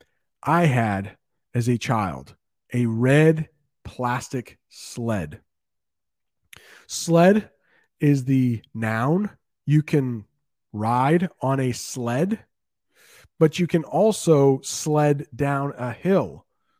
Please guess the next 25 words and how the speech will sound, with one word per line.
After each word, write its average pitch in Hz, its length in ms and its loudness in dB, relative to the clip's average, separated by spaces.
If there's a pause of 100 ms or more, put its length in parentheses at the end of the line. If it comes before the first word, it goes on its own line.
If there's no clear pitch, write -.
So 147 240 -2
sled 170 640 0
can 151 200 -4
be 151 360 0
a 131 120 -6
noun 135 580 -2 (1000)
or 135 140 2
it - 80 -8
can 151 320 0
be 147 200 2
a 131 120 0
verb, 156 560 0 (800)
and 139 160 -4
you 147 100 -2
can 139 220 -8 (100)
even 170 360 -4
go 131 420 0
sledding. 107 640 -8 (840)
You 123 120 -6
can 131 160 -4
say 135 340 0
to 135 200 -4
a 117 40 -4
friend, 123 320 -8
"Hey, 143 300 0